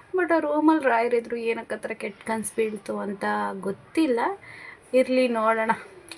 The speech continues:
ಏನು ಅಂತ ಗೊತ್ತಿಲ್ಲ. ನಾನು ಧೈರ್ಯ ತಗೊಂಡಿದ್ದೀನಿ ಇವಾಗ. ನೀವೆಲ್ಲರೂ ಹೇಳಿದ್ರಲ್ವ, "ಆಯುಸ್ ಜಾಸ್ತಿ ಆಗುತ್ತೆ, ಏನಾಗಲ್ಲ, ಟೆನ್ಷನ್ ಮಾಡ್ಕೊಂಬೇಡಿ" ಅಂತ ಹೇಳಿ, ಅದಕ್ಕೋಸ್ಕರ.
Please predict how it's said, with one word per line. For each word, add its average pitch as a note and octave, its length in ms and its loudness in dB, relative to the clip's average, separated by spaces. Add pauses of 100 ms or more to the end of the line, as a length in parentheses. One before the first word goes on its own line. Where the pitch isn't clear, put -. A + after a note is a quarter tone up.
ಏನು A#3 240 4
ಅಂತ A3 160 -6
ಗೊತ್ತಿಲ್ಲ. G#3+ 440 -6
ನಾನು G#3+ 320 2
ಧೈರ್ಯ G3+ 340 0
ತಗೊಂಡಿದ್ದೀನಿ G#3 680 -2
ಇವಾಗ. G3 280 -2 (880)
ನೀವೆಲ್ಲರೂ A3+ 480 2
ಹೇಳಿದ್ರಲ್ವ, G#3 580 0
"ಆಯುಸ್ G3+ 420 -2
ಜಾಸ್ತಿ G#3+ 400 -8
ಆಗುತ್ತೆ, G#3 420 -4
ಏನಾಗಲ್ಲ, G#3 640 -4 (260)
ಟೆನ್ಷನ್ G#3 380 -6
ಮಾಡ್ಕೊಂಬೇಡಿ" G3 640 -6
ಅಂತ F#3+ 220 -6
ಹೇಳಿ, G3 380 -6
ಅದಕ್ಕೋಸ್ಕರ. G#3 760 -6